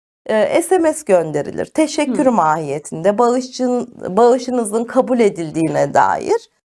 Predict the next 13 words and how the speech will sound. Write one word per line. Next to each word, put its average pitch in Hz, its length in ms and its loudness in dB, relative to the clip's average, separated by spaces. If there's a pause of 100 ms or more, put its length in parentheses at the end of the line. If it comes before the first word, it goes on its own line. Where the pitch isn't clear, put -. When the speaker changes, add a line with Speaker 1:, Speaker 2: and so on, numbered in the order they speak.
(420)
Speaker 1:
böyle 392 280 4
bir 415 100 4
uygulamadır. 320 920 2 (220)
Speaker 2:
Hı 269 60 -4
hı. 254 160 -4
Speaker 1:
Ve 294 380 4 (180)
bu 302 120 2
S 359 320 0
M 330 180 0
S 330 120 -10
geldiği 294 520 6
andan 285 440 2
itibaren 175 840 0